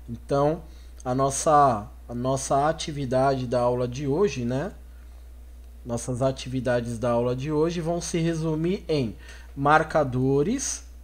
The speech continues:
né? Eu inverti a câmera lá que eu esqueci de inverter na gravação. <laughs> Marcadores.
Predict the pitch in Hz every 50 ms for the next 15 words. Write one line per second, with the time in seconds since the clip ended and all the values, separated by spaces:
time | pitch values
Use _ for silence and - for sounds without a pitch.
0 | - - - 117 117 123 123 120 123 127 117 135 135 123 127 - 147 135 127 -
1 | - 123 123 123 120 117 113 120 123 120 - - 123 - - - 120 - - -
2 | - 127 156 151 135 127 101 110 110 104 - - - 120 131 165 170 135 113 117
3 | 113 107 107 107 - - - 117 120 156 - - - - 160 131 113 101 - -
4 | - - - - - - - - - - - - - - - - - - - -
5 | - 151 147 156 160 160 - 170 156 139 143 147 156 175 208 277 262 - - -
6 | -